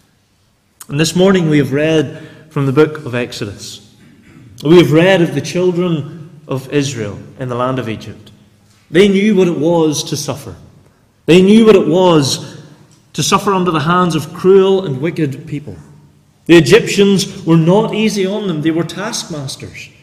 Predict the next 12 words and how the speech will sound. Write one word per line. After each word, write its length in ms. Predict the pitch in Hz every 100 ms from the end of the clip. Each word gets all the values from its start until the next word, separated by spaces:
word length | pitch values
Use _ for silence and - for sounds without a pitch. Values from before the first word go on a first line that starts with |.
| _ _ _ _ _ _ _ _ _ _ -
And 120 | 131
so, 320 | - 185 202
for 240 | 202 165
a 40 | 147
time, 360 | 147 170 180
I 80 | 156
want 200 | 151 165
us 140 | 156 -
this 220 | 143 -
morning 400 | 139 139 117 107
to 120 | 123
consider 600 | 120 113 139 127 123 107